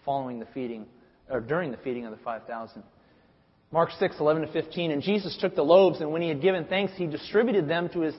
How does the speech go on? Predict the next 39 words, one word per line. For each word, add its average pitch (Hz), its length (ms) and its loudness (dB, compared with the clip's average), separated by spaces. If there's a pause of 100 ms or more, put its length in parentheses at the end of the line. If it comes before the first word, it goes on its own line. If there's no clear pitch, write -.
disciples, 170 600 -2 (360)
and 190 180 2
the 208 60 2
disciples 196 600 2
to 170 100 -2
those 180 240 2
sitting 180 340 0
down, 175 320 0 (320)
and 156 120 -2
likewise 170 560 6
of 170 100 2
the 170 80 -2
fish, 233 340 4
as 151 140 -8
much 220 220 0
as 175 100 -6
they 143 140 4
wanted. 135 420 -2 (640)
So 196 80 6
when 233 180 6
they 233 120 6
were 185 120 6
filled, 220 340 8
he 185 60 4
said 226 220 4
to 214 60 4
his 185 100 2
disciples, 190 520 2
'Gather 196 360 8
up 208 120 2
the 190 80 -2
fragments 220 520 4
that 175 140 0
remain, 147 340 -2
so 170 160 -2
that 165 100 2
nothing 170 380 0
is 175 160 -4
lost.' 208 640 0